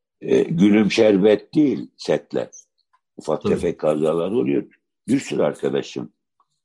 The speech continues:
Speaker 1: yaşadı. Bir sürü arkadaşım kaza geçirdi, yaşadı. Çoğu korkusuzdur. Yani korkusuz adamlardır. Şimdiki imkanlar yoktu ki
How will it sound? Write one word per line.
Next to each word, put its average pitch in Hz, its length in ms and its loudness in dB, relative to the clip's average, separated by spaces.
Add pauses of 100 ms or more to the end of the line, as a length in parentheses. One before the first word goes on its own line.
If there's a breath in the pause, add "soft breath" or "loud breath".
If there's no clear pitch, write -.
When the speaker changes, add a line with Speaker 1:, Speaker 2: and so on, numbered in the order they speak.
(240)
Speaker 1:
yaşadı. 73 520 -2 (1040)
Bir 113 140 0
sürü 90 280 -4
arkadaşım 78 680 -2
kaza 71 500 -2
geçirdi, 65 800 -6
yaşadı. 73 600 0 (500)
Çoğu 98 280 2
korkusuzdur. 95 760 -4 (200)
Yani 62 240 -18
korkusuz 95 440 -8
adamlardır. 76 760 -8 (720)
Şimdiki 90 520 -4
imkanlar 95 580 -6
yoktu 131 380 -6
ki - 260 -12